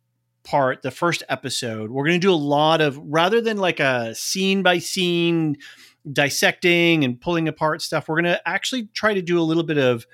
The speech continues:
plot and lore deconstruction, 'cause there's a lot of context, uh, because of the Rebels animated series. So we're gonna try to focus on that. That's really what I felt like the first episode was largely about.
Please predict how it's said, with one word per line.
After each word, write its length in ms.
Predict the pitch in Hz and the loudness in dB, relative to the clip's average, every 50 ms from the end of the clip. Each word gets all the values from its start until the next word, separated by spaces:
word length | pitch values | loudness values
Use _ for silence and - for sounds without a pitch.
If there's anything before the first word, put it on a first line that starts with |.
| _ - _ _ _ _ | _ -20 _ _ _ _
plot 440 | - - 170 160 156 160 165 - - - | -8 -2 0 2 2 2 0 -2 -2 -4
and 180 | 151 139 135 127 | -4 -4 -4 -4
lore 400 | 127 135 135 143 151 156 156 147 | -4 -2 0 2 2 2 0 -2
deconstruction, 1080 | 131 127 135 143 147 143 - 139 123 - - - 135 139 - - - 226 240 254 254 262 _ _ _ _ _ _ _ - | -4 -4 -4 -4 -4 -2 -4 -6 -6 -4 -2 -2 -2 -2 -2 -4 -4 -4 -6 -6 -8 -8 _ _ _ _ _ _ _ -4
'cause 160 | 170 156 131 | -4 -2 0
there's 140 | 151 139 123 | 0 -2 -2
a 60 | 139 | -2
lot 360 | 135 131 135 135 139 143 147 | -2 0 2 2 4 4 4
of 340 | 147 139 135 127 117 - - _ _ _ _ _ _ _ _ _ _ _ _ _ _ _ _ _ - | 4 2 2 0 -2 -8 -16 _ _ _ _ _ _ _ _ _ _ _ _ _ _ _ _ _ -10
context, 800 | - - 147 147 170 185 - 202 240 240 - - - - - - - | -2 0 0 2 2 0 0 0 -2 -2 -2 -4 -6 -6 -8 -8 -8
uh, 280 | 180 190 202 190 190 | -6 -6 -4 -6 -6
because 480 | 190 175 165 - - 165 170 180 180 185 | -6 -8 -12 -8 -2 2 2 2 4 4
of 180 | 190 185 170 | 2 0 0
the 280 | 175 180 185 185 180 175 160 | -2 0 0 2 0 0 2
Rebels 380 | 165 170 170 165 175 170 147 | 2 2 2 4 0 0 2
animated 480 | 151 151 156 165 165 170 165 170 170 - | 2 0 0 0 0 -2 -2 -4 -4 -6
series. 440 | - - 170 170 180 180 180 165 - | -6 -6 -4 -4 -4 -4 -6 -6 -4
So 140 | - 143 135 | -4 -4 -2
we're 120 | 139 139 | -2 -2
gonna 180 | 151 160 156 143 | 0 0 0 0
try 320 | - - - 160 160 160 | -2 -2 -2 0 2 2
to 180 | 156 151 139 127 | 4 2 2 2
focus 500 | - - - - 175 175 - 175 - - | -2 -6 -6 -4 -4 -4 -4 -6 -4 -2
on 120 | 139 131 | -2 0
that. 180 | 147 151 143 117 | 2 2 2 2
That's 220 | 139 165 185 - | 2 0 0 0
really 180 | - 247 220 175 | -2 -2 0 0
what 200 | 147 139 127 123 | 2 2 2 0
I 80 | 117 110 | 0 -4
felt 240 | - 147 135 135 | -4 -4 -4 -4
like 160 | 135 120 - - | -6 -10 -12 -12
the 80 | 113 | -14
first 220 | - 131 120 - 123 | -12 -12 -12 -10 -12
episode 340 | 117 113 127 113 117 107 | -12 -12 -12 -12 -12 -12
was 180 | 104 104 101 - | -12 -14 -16 -14
largely 380 | 131 123 113 110 113 117 107 104 | -12 -10 -10 -10 -10 -10 -12 -10
about. 280 | 104 120 113 107 - | -8 -8 -8 -8 -10